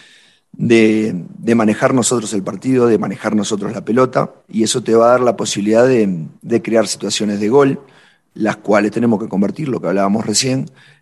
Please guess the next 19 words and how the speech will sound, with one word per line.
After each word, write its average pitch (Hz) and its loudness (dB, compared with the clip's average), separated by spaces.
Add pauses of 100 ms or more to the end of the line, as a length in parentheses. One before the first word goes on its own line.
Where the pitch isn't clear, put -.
(120)
Entonces, - -6
este, 110 -6 (200)
eh, - -20 (420)
el - -6
rival 127 4
siempre, 160 2 (280)
eh, 107 -12 (160)
hay 107 -6
que 107 -2
tratar 107 0
de, 98 0 (640)
de, 107 -2 (920)
de 113 -4
tenerlo 117 2
en 110 2
cuenta 127 2
en 123 -2
cuanto 110 -2
a, 95 -2